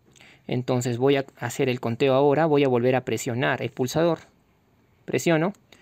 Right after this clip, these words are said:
uno, dos, tres, cuatro, cinco. Sí, efectivamente,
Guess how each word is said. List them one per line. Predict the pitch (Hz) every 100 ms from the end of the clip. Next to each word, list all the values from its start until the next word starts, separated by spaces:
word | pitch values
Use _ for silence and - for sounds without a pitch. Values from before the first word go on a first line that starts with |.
| - - _
uno, | 151 156 156 196
dos, | 135 131 160 - -
tres, | - 139 160 - -
cuatro, | - 139 135 156 170
cinco. | - 160 123 123 - _ _ _ _ _ _ _
Sí, | - 175 -
efectivamente, | 131 135 170 175 170 165 170